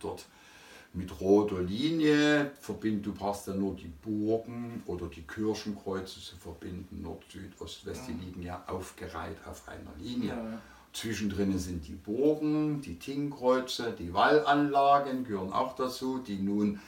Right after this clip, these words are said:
Speaker 1: für Kultplätze waren, wie ein Burgstall.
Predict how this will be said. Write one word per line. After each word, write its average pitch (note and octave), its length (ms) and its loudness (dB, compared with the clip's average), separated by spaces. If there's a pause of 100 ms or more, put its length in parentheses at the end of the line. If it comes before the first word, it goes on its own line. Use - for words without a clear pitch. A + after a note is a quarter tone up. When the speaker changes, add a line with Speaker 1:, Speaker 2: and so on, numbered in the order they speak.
(140)
Speaker 1:
für F#2+ 180 -6
Kultplätze C#3+ 760 -2
waren, C3 360 -4
wie G#2 220 -4
ein F#2+ 220 -6
Burgstall. C3 760 -2